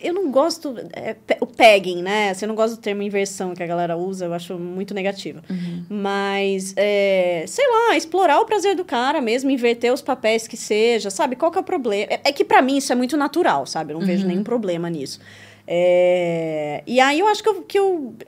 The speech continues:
Speaker 1: como eu sempre lidei com muita naturalidade com essas questões, os homens se sentiam à vontade pra testar coisas
Speaker 2: Pra te
Speaker 1: novas,
Speaker 2: pedir.
Speaker 1: entendeu?
Speaker 2: Uhum.
Speaker 1: É, e aí eu acho que, que isso, assim, era, era muito comum as pessoas se colocarem nesse lugar, assim. E de criar história, ceninha, sabe? Assim,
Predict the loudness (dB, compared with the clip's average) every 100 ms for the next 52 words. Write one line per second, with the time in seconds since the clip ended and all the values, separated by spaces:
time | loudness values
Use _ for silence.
0 | -2 0 2 0 0 2 4 4 4 4
1 | 2 0 -4 0 -2 -2 -2 -4 -2 -2
2 | -2 -2 -8 -8 -10 -10 -6 -4 -4 -4
3 | -2 0 -2 -4 -4 -4 -4 -4 -2 0
4 | 0 0 -2 0 0 0 -2 0 0 0
5 | 0 2 4 4 4 0 0 0 0 -2
6 | -2 -2 -2 -2 0 2 2 0 -2 -18
7 | -20 -18 -6 -2 0 0 -2 -2 -2 -2
8 | -6 -6 -6 -6 -6 -4 -2 -4 -6 -6
9 | -4 -4 -4 -2 -2 -2 -4 -4 -2 -2
10 | -6 -10 -12 -10 -8 -8 -10 -10 -6 -6
11 | -4 -6 -6 -8 -10 -8 -6 -6 -8 -12
12 | -14 -16 -20 _ -8 -2 0 4 4 4
13 | 2 4 6 6 4 0 0 2 2 2
14 | 0 0 -4 -6 -6 -4 -4 -8 -10 -10